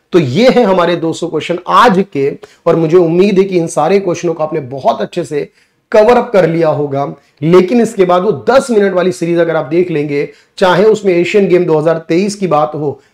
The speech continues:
एशियन पैरा गेम्स दो हज़ार तेईस की बात हो, चंद्रयान तीन मिशन के बारे में बात हो, सारी किताबें जो लॉन्च की गई दो हज़ार तेईस में,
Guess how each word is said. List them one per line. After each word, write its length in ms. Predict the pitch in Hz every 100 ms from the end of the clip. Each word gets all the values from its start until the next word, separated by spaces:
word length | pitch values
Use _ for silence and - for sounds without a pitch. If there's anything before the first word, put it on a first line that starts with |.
| -
एशियन 360 | 185 196 240 226
पैरा 400 | - 196 226 254
गेम्स 280 | 214 226
दो 140 | 180 180
हज़ार 180 | 180 180
तेईस 320 | 175 180 -
की 120 | 170
बात 260 | 147 143 139
हो, 320 | 127 156 - _ _ _ _ _ _ _ _ - _ -
चंद्रयान 480 | 196 185 196 196 202
तीन 360 | 214 226 233
मिशन 260 | 202 202 190
के 100 | 190
बारे 220 | 160 165
में 140 | 170
बात 220 | 147 160 175
हो, 60 |
सारी 280 | 180 156 165
किताबें 520 | 175 185 180 175 185
जो 140 | 208 190
लॉन्च 260 | 170 175
की 180 | - 165
गई 140 | 160 160
दो 160 | 147
हज़ार 220 | 147 151 -
तेईस 320 | 160 180 -
में, 200 | 147 123